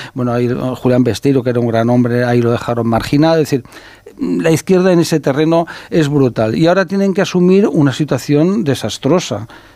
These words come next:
¿eh? Es decir, que, mm, por una parte sus cinco diputados van a ser meros vasallos de Yolanda Díaz, que es, ha demostrado que es la más lista, eh,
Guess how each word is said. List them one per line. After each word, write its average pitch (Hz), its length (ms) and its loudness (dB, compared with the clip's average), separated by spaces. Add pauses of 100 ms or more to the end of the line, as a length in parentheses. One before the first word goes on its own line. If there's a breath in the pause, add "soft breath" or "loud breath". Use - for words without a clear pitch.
¿eh? 147 220 0
Es 147 80 2
decir, 120 300 0
que, 123 200 0
mm, 120 240 2
por 127 140 0
una 139 180 2
parte 143 280 -4
sus 123 200 -6
cinco 151 300 0
diputados 143 580 0
van 127 140 -2
a 127 60 0
ser 147 260 0
meros 127 380 2
vasallos 123 600 0
de 113 120 -4
Yolanda 120 400 0
Díaz, 165 360 -2
que 131 120 -4
es, 98 160 -8 (260 loud breath)
ha 123 60 -2
demostrado 127 400 0
que 127 80 -2
es 117 80 -2
la 120 80 0
más 127 240 -2
lista, 185 440 0 (320 loud breath)
eh, 139 240 4